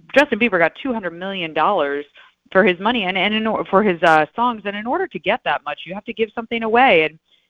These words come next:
he gave away basically every song, two hundred ninety Bieber songs that were released prior to December thirty-first, twenty twenty-one. And now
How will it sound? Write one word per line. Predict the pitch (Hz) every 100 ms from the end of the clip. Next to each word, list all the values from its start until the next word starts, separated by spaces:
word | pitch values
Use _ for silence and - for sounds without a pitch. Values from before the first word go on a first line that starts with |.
| -
he | 190
gave | 196 196
away | 196 180
basically | 170 180 180 _ _ 165 170 170 170
every | 214 214 170
song, | 139 123 160
two | 190
hundred | 190 165
ninety | 151 170 180
Bieber | 156 151 143 -
songs | 139 135 139
that | 135
were | 151
released | 147 156 147 -
prior | 156 151 156
to | - 147
December | 147 - 147 147
thirty-first, | - 147 147 151 143 -
twenty | 156 147
twenty-one. | - 147 143 143 156 262 - _ _ _ _ _ - -
And | 180
now | 165 156 185